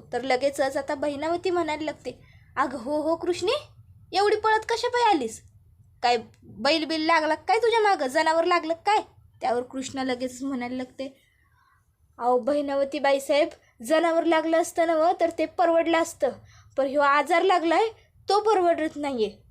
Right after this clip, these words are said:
त्याबरोबर लगेचच बहिणावती म्हणायला लागते, "अगं मग जर आजार लागलाय पाठी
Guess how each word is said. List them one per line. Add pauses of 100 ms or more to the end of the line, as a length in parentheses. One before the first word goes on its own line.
(120)
त्याबरोबर
लगेचच
बहिणावती
म्हणायला
लागते, (400)
"अगं
मग
जर (120)
आजार
लागलाय
पाठी